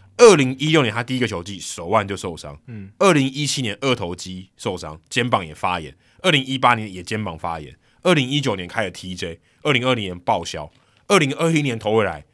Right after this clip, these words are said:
Speaker 1: 二零二二年在巨人队，然后就这样拿到一个六年的合约。
Speaker 2: 对啊。
Speaker 1: 非常扯欸。
Speaker 2: 二零二二年是 Carlos Rodon 八年大联盟生涯第一次单季投超过三十场的先发，你就知道
Speaker 1: 很夸张。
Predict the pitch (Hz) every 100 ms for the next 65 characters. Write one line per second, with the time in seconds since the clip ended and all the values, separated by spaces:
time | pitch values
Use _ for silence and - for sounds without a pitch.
0 | _ - 165 139 139 143 127 101 104 _
1 | _ _ 135 127 131 87 87 92 76 _
2 | _ _ _ 107 117 127 113 98 98 95
3 | 92 85 _ _ 113 107 82 76 69 120
4 | 131 120 98 98 _ _ _ - 185 165
5 | 135 - - 95 73 71 - 233 170 143
6 | 175 185 175 151 120 117 160 135 151 156
7 | 156 139 120 117 151 123 - - 160 160
8 | 117 131 127 110 107 104 120 107 98 147
9 | 139 143 - 135 - 120 123 135 117 -
10 | - 110 101 104 - 131 123 123 - 131
11 | 123 120 107 82 82 87 85 78 78 _
12 | _ _ - 110 135 131 135 131 127 -
13 | 98 104 95 85